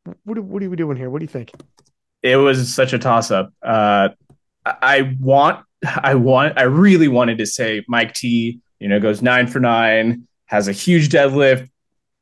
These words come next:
Speaker 2: big P-, uh, big P R back up to his old, 'cause I think he's done, like, nine thirty something years ago. Um,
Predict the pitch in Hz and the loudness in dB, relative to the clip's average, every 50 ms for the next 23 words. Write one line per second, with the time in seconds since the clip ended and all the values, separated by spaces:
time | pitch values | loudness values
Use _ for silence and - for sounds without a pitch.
0 | _ _ _ 175 170 165 160 151 - - 175 - - 156 143 143 - - 170 156 | _ _ _ 0 2 2 0 0 0 2 2 2 2 0 -4 -4 -4 -2 0 0
1 | 147 131 165 147 139 139 135 131 127 135 127 127 127 139 127 123 - 135 127 123 | 0 0 2 2 4 4 2 2 0 0 0 0 0 0 -2 -2 -2 -2 -2 -2
2 | 113 120 - - 123 123 120 120 113 107 120 117 104 - 139 143 127 113 110 113 | -4 -4 -4 -2 0 0 0 0 -2 -4 -6 -8 -8 -8 -6 -6 -6 -6 -4 -4
3 | 117 113 104 98 98 98 98 98 110 110 - - 98 95 107 110 104 - - 95 | -4 -4 -4 -4 -4 -4 -6 -4 -6 -6 -6 -6 -6 -4 -4 -4 -4 -4 -6 -10
4 | 98 - 98 95 98 98 98 107 104 104 104 104 101 98 95 98 95 95 90 92 | -10 -10 -8 -8 -8 -8 -6 -4 -4 -2 -2 -2 -2 -4 -4 -6 -4 -4 -2 -2
5 | 87 98 - _ _ _ _ _ _ - - 95 95 92 92 92 90 87 87 87 | -4 -6 -10 _ _ _ _ _ _ -12 -6 -4 -2 0 0 0 0 -2 -2 -2
6 | 82 82 - _ | -4 -6 -8 _